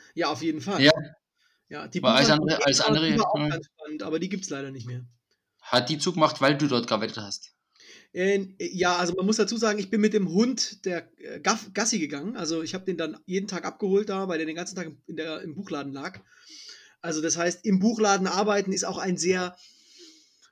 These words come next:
Speaker 1: großes Wort, äh, dafür, dass ich mit dem Hund Gassi gegangen bin.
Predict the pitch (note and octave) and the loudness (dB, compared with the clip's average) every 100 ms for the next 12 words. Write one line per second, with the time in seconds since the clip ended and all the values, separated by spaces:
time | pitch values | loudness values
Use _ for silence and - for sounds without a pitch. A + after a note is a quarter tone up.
0 | _ - D#3+ A3+ A3 G3+ D#3+ D#3+ E3+ D#3 | _ -6 6 6 6 4 4 6 6 4
1 | C3+ - - D3 C3 D3 E3+ D#3+ C#3+ - | 0 -4 -6 -8 -6 -6 -2 -2 0 -2
2 | D#3 D#3 F3 E3+ D#3+ - C3+ C3+ B2+ C3+ | -2 -2 -2 -2 -4 -4 -6 -12 -14 -12
3 | C3+ | -12